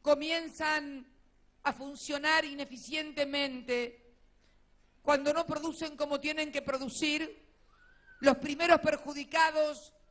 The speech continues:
son los trabajadores, porque entonces se dice que todo lo público es ineficiente y que solamente sirve lo privado.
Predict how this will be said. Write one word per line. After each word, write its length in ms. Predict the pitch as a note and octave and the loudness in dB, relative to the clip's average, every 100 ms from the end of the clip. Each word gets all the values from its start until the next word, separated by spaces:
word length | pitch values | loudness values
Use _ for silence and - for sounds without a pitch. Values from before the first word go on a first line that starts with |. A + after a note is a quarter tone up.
| _ _ | _ _
son 280 | - D#4+ D4 | -12 -4 -2
los 120 | D4 | -2
trabajadores, 840 | C#4+ C4+ B3 - C4 B3 A3+ A3+ A3 | -8 -8 -10 -8 -6 -6 -6 -10 -8
porque 320 | C4 B3+ C#4+ | -6 -4 -6
entonces 580 | C4 C4 D#4 D#4+ D4 C#4+ | -6 -2 -2 -2 -10 -10
se 100 | C#4 | -10
dice 340 | C#4+ C#4+ D4 | -10 -10 -10
que 100 | C4+ | -12
todo 340 | C4+ D#4+ D#4+ D4+ | -8 -6 -4 -2
lo 160 | C#4+ C#4+ | -4 -4
público 840 | D4 C#4+ C#4 C#4+ C#4+ C#4+ C#4 - - _ _ _ - | -8 -8 -10 -6 -2 -2 -4 -14 -20 _ _ _ -4
es 460 | D4 C#4+ - - - | -2 -2 -6 -18 -16
ineficiente 1120 | C4+ B3+ A#3 B3+ C4+ B3+ A#3+ A3+ A#3 A3 G#3+ - _ _ _ | -10 -10 -12 -14 -10 -8 -10 -10 -12 -12 -14 -20 _ _ _
y 80 | C#4 | -8
que 100 | C4+ | -6
solamente 600 | C4 C#4+ C4+ C4+ C#4 C#4 | -2 -2 -2 -4 -6 -8
sirve 340 | - C#4+ C4+ C4 | -8 -8 -2 0
lo 140 | B3+ | 0
privado. 680 | B3 A#3+ A#3+ A#3 A3+ A3+ | -2 -2 -2 -2 -4 -8